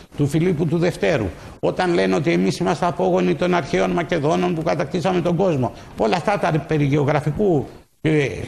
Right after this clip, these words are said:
ε, προσδιορισμού δεν λένε τίποτε. Θα μπορούσε να λέγεται Σλαβική Δημοκρατία, αν θέλετε, της,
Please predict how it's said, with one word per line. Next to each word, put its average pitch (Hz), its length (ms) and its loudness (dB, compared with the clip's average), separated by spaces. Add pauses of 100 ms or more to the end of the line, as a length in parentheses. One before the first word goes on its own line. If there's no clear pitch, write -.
(100)
ε, 131 400 2 (520)
προσδιορισμού 139 680 2
δεν 208 160 0
λένε 220 240 2
τίποτε. - 420 -4 (1200)
Θα 151 120 0
μπορούσε 165 360 0
να 185 120 0
λέγεται 196 320 -2
Σλαβική 175 580 0
Δημοκρατία, 175 680 0
αν 175 80 0
θέλετε, 226 500 0 (280)
της, - 360 -2